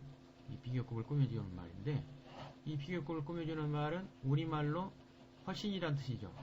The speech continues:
much 또는 even 이런 말들이 이, 이 비교급을 꾸며줘요. 훨씬 더 나쁜 다른 일곱 마리의, 이 일곱 명의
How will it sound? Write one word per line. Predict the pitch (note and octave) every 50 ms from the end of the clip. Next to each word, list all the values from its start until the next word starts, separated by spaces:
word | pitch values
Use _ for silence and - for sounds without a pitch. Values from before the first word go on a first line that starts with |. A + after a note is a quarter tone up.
| - B2+
much | B2 C3+ C#3+ C#3 C#3 - - - F#3 F#3+ F#3+ - - - - - - - - -
또는 | - C#3 C#3 C3
even | C3+ C#3+ C#3+ C#3 B2+ A2 G#2 F#2+ - - - - - - - - - - - - -
이런 | D3 C3+ B2+ C3+ D#3+ E3+ E3 D#3+
말들이 | D3+ C#3+ C#3 C#3 C3+ C#3 D#3 D#3+ D3+
이, | C#3 C#3+ G2 B2+ A2+ G#2+ G#2
이 | B2+ B2 A#2+ A#2 A2 G2+ F#2+ - - -
비교급을 | - C#3 D3+ C#3+ C#3+ C#3 A#2+ A#2
꾸며줘요. | - C#3+ B2+ A2 F#2 E2+ D#2+ - - - - - - - - - - - - - -
훨씬 | G#3+ A#3 B3+ C4 - B3+ A3+ G3
더 | G#3 G#3 G#3 G#3 G3 - - - - -
나쁜 | C3+ C#3 C3+ C#3 C#3+ C#3 D#3+ F#3 F#3+ F#3+ F#3+ - - - - - - - - - - - -
다른 | - D3 D3 D#3 D3+
일곱 | D3 D#3 E3+ F#3 F#3+
마리의, | F#3+ F#3 F3+ F3+ F3 E3+ E3+ E3+ F3 F3+ F3+ C#3
이 | C#3+
일곱 | C#3 C#3 D3 D#3+ F3 F3
명의 | F3 E3+ E3 E3 E3+ F3+ F#3+ G#3 G#3 -